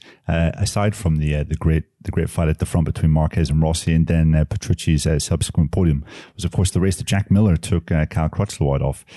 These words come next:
uh, in opening laps when both the two L C R Hondas were contesting the lead in the rain in Britain. And both of those guys, I think, uh, probably had a pretty good chance of winning the race.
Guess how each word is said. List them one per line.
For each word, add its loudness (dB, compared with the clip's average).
uh, 0
in 0
opening 2
laps 0
when 4
both 0
the -2
two 2
L 2
C -2
R 0
Hondas 0
were -2
contesting 0
the 2
lead 0
in 2
the 4
rain 4
in 2
Britain. 0
And -2
both 0
of -2
those -4
guys, -4
I -6
think, -4
uh, 2
probably 0
had 2
a 0
pretty 0
good -2
chance 0
of -8
winning 4
the 0
race. -6